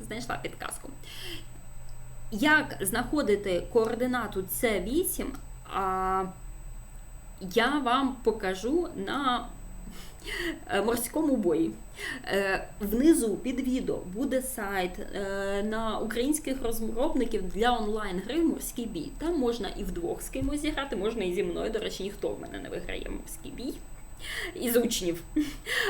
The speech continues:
А можете пограти з комп'ютером або між собою. Е, посилання буде, е, нижче. Так,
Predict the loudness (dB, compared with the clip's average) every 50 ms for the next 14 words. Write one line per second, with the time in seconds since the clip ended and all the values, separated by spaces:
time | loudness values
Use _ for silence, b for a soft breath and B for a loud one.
0 | 2 B 0 2 6 6 8 8 8 6 4 0 -2 -2 -4 -2 -2 -2 -2 0
1 | 0 0 0 0 -4 -4 0 2 4 4 4 2 0 -2 -2 -4 -2 0 2 2
2 | 2 2 2 0 -2 -4 -2 -2 -2 -2 -2 -2 -4 -4 -6 -8 -6 -4 -2 -2
3 | 0 0 0 -2 -2 -4 -6 -4 -4 -4 -2 0 0 2 4 4 4 4 2 0
4 | -2 -2 0 0 -2 -2 B B B B B B -10 -4 -2 0 2 2 4 4
5 | 4 4 4 2 -2 -4 -6 -6 -6 -8 -8 -10 -10 -10 -10 -10 -10 -10 -10 -10
6 | -10 -10 -10 -10 -10 -10 B B B B B B B -8 -2 -2 -2 -2 -2 -8